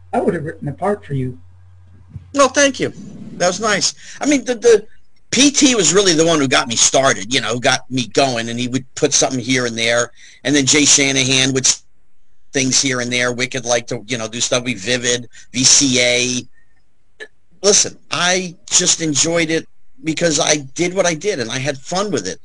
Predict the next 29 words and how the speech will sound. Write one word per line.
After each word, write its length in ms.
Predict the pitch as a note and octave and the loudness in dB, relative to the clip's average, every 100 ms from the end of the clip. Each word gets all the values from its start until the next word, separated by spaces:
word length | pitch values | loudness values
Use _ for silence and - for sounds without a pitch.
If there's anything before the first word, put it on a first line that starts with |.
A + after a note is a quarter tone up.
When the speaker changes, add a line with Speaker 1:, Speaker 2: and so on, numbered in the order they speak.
| - | -8
Speaker 2:
And, 600 | B2 B2 B2 A#2+ A#2 - - - - - - - | -4 -2 -2 -6 -10 -14 -18 -20 -20 -20 -16 -6
uh, 400 | A#2+ A#2 G#2+ A2 - | -2 0 -2 -4 -4
I 60 | |
was 140 | F3 F3+ | -2 0
never 180 | A3 G3+ | 0 0
a 60 | |
judge 600 | D3 B2+ F3 F3 B2 - | 0 2 4 4 4 0
of 220 | - B2 | -2 -4
people. 460 | - C#3 B2 - - - - - - - - - | -6 -6 -6 -10 -12 -16 -16 -18 -20 -18 -12 -6
People 340 | F#3 F#3+ G3+ | -4 -2 2
are 100 | F3+ | 0
people. 480 | C3+ D3+ C#3+ E2+ - - - | 2 -2 -2 -8 -12 -20 -12
We're 160 | A#2 C#3+ | -2 4
all 160 | F3+ E3+ | 4 4
the 80 | |
same. 240 | - A#2+ G#2+ | 2 0 -2
Doesn't 180 | D3+ F3+ | -4 -4
make 140 | F3 | -6
a 20 | |
difference 280 | D#3+ D3+ C#3+ | -6 -4 -4
what 160 | C#3 C#3 | -4 -4
industry 460 | B2+ A#2 - B2 | -4 -4 -4 -4
we're 220 | A#2 A2 | -6 -6
in. 220 | G#2+ G#2+ - - | -6 -8 -14 -4
There's 160 | C#3+ C#3+ | 0 2
a 60 | C3 | 4
job 320 | D#3 E3 F3+ | 4 4 2
for 180 | F#3 D#3 | 4 4
everybody. 640 | D3 C3 B2+ B2+ C#3+ | 4 2 0 -2 -4